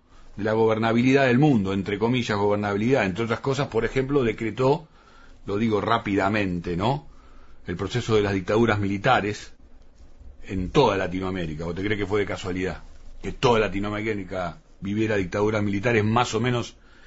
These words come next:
en el mismo momento y que la gran mayoría de ellas se endeudara fuertemente? ¿Con quién? Con el Fondo Monetario Internacional que habían creado en conjunto a la O M C, también la Organización Mundial de Co-, de Comercio, para obviamente generar las reglas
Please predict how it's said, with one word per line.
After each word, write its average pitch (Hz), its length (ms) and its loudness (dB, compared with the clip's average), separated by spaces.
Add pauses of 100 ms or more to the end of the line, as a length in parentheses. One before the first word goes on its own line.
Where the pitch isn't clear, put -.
(200)
en 104 120 -4
el 110 80 -2
mismo 120 240 4
momento 147 460 4
y 143 100 -2
que 139 120 2
la 147 120 6
gran 175 220 4
mayoría 160 480 2
de 165 100 4
ellas 170 180 -2
se 139 80 -2
endeudara 131 520 4
fuertemente? 143 500 2
¿Con 135 180 0
quién? 180 400 0 (920)
Con 110 200 -4
el 110 60 -2
Fondo 127 240 2
Monetario 117 340 4
Internacional 117 540 0
que 120 100 -2
habían 117 240 4
creado 120 200 2
en 117 100 4
conjunto 120 480 2
a 120 40 6
la 131 80 6
O 143 60 6
M 151 140 2
C, 147 140 0
también 110 240 -2
la 104 60 -2
Organización 104 380 -2
Mundial 113 280 2
de 120 80 4
Co-, 120 200 -2
de 113 120 -2
Comercio, 135 360 2
para 123 140 2
obviamente 151 520 0 (140)
generar 123 340 -2
las 127 140 0
reglas 147 340 0